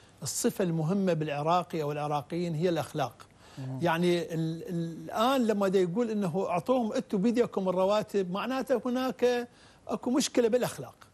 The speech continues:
Speaker 1: يعني إنه إحنا ما نعطيه لأنه فلان ياخذ من عندها، لأنه هو يفكر هو نفسه عنده مشكلة، وبالتالي أنا أتصور هي هاي مشكلتنا الكبيرة،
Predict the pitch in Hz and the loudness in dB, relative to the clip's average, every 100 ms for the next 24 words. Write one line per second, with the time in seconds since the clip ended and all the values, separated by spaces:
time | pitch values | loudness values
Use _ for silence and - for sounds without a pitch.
0 | - 190 185 196 214 196 202 220 220 - | -12 -6 -2 0 0 0 2 0 0 -6
1 | - - - 208 196 220 233 254 247 247 | -20 -18 -2 -2 0 0 2 2 2 2
2 | 254 233 220 214 190 214 214 - - - | 2 4 2 2 0 2 0 -4 -16 -4
3 | 202 226 240 233 - - - 202 208 - | 0 2 2 0 -6 -16 0 2 2 -2
4 | 131 135 143 127 131 123 - _ - - | -8 -8 -10 -10 -10 -14 -20 _ -20 -20
5 | - - 208 220 214 214 233 277 240 - | -20 -2 0 2 4 4 4 4 2 2
6 | 262 - 196 185 254 247 247 240 - 233 | -2 0 -2 0 0 2 0 -2 0 0
7 | 226 220 - 208 185 196 - - 143 131 | 2 0 -2 -2 0 0 -4 -4 -6 -6
8 | - _ _ _ _ _ - 254 262 247 | -10 _ _ _ _ _ 0 0 2 0
9 | 233 226 220 208 - 240 233 202 220 208 | 2 0 -2 -6 -2 0 0 0 -2 -2
10 | 226 196 - 208 220 208 165 175 175 190 | -2 -4 -4 -4 -2 -4 -6 -4 -2 0
11 | 185 180 | 0 -2